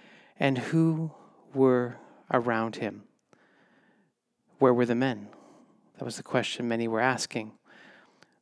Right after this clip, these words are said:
The women were there. Mary, the mother of Jesus, Mary Magdalene, of course, a number of the other women,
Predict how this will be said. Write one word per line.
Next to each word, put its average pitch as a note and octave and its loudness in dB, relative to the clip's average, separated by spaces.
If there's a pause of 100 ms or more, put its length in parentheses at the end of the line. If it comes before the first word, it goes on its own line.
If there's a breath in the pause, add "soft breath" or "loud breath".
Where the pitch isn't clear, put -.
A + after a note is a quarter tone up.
The C3+ 2
women C3+ 6
were A2 -2
there. G#2+ -6 (680 soft breath)
Mary, A#2+ 2
the A#2+ -2
mother A#2 2
of A2 -2
Jesus, A#2+ 0 (840 soft breath)
Mary A#2 0
Magdalene, A#2+ -2 (840 soft breath)
of - -20
course, A#2 -6
a B2+ -8
number A#2 -2
of A2+ -4
the A#2 -2
other A#2 0 (400 loud breath)
women, B2 -2